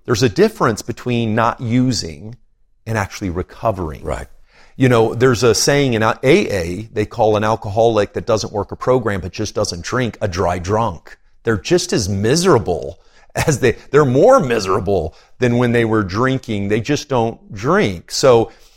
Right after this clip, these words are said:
Speaker 1: the twelve steps is to aim at, you know, honesty.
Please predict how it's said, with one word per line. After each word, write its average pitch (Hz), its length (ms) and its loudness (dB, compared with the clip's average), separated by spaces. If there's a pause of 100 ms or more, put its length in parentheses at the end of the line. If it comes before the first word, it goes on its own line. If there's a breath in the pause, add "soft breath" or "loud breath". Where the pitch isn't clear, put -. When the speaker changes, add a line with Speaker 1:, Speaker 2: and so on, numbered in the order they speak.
(120)
Speaker 1:
the 123 80 -10
twelve 160 280 0
steps 151 360 -2
is 110 180 -4
to - 160 -12
aim 113 320 -4
at, 104 340 -8 (640)
you 110 100 -6
know, 90 200 -10
honesty. 135 800 -2